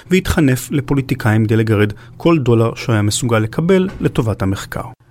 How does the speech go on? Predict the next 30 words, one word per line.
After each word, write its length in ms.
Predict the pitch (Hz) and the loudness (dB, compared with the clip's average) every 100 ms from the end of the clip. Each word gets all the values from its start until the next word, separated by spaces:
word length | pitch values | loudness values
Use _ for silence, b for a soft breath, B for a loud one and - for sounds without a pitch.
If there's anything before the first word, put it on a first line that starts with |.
| _ _ _ _ _ | _ _ _ _ _
מצבה 360 | 117 - 110 151 | -6 -2 0 2
הכלכלי 400 | 180 - - 143 | 0 -2 0 0
של 160 | - 123 | 2 0
המחלקה 460 | 110 - 107 139 135 B B | 0 -2 -2 -2 -2 B B
היה 260 | - 110 113 - | -2 0 0 -2
נואש 480 | 104 104 143 135 | -2 0 -2 -2
כל 220 | - 101 92 | -2 -2 -2
כך, 280 | - 220 - B B B - | -2 -2 -2 B B B -4
עד 100 | - | -2
שבשלב 440 | 117 110 - 247 | -2 -2 0 4
מסוים 480 | 262 - 220 214 165 | 4 4 0 2 2
יצאו 380 | 110 - 185 - | 2 0 -4 -4
גרם 300 | 123 147 165 143 | 0 2 4 2
וצוותו 600 | - 110 - - 160 156 | -2 -8 -6 2 2 4
אל 120 | 113 | 0
הרחובות 640 | 104 101 - 117 143 139 - | 0 0 -2 2 4 2 -2
שסביב 440 | - 117 113 104 | -4 0 0 2
האוניברסיטה 800 | 101 101 120 247 254 254 - 262 B B - | 2 2 2 2 2 0 2 0 B B -10
וקיבצו 760 | 175 196 214 190 - - 113 107 | -4 -2 -2 -4 -6 0 0 2
נדבות. 720 | 117 110 110 101 95 - - _ _ _ _ _ - | 2 2 4 0 -2 -10 -20 _ _ _ _ _ -2
כן, 160 | 190 - B B - | 0 0 B B 0
ממש 380 | 135 135 127 - | 4 4 2 -4
כפי 180 | - 127 | -4 -2
שזה 240 | - 107 | -2 0
נשמע, 320 | 117 - 143 98 B B - | 0 2 2 0 B B -2
הם 100 | 123 | 2
עמדו 280 | 120 127 131 131 | 4 4 2 0
בפינת 460 | 120 - 120 113 110 | -4 0 0 0 -2
רחוב 420 | 104 120 113 107 | 0 2 2 0
עם 160 | 101 | -4